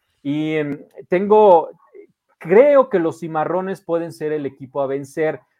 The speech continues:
con los referentes que tengo de las últimas temporadas en la Conferencia del Pacífico.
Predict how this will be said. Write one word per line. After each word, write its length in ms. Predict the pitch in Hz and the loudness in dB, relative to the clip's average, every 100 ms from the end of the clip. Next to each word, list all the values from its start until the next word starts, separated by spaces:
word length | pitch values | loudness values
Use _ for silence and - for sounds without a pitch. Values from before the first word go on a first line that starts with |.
| - | -10
con 180 | 156 | -6
los 120 | 156 151 | -4 -4
referentes 720 | 160 156 165 170 190 190 196 | -4 -4 -2 -2 -2 -6 -6
que 140 | 185 | -6
tengo 320 | - 160 160 | -8 -6 -6
de 80 | 160 | -4
las 180 | 139 127 | -6 -8
últimas 460 | 135 139 143 139 - | -12 -12 -12 -12 -12
temporadas 640 | 123 131 127 127 127 127 | -10 -4 -2 -2 -4 -8
en 140 | 135 120 | -12 -12
la 80 | |
Conferencia 480 | 117 120 120 120 117 | -10 -10 -10 -10 -8
del 160 | 117 117 | -8 -6
Pacífico. 640 | 120 - 117 117 113 101 | -8 -8 -14 -14 -12 -12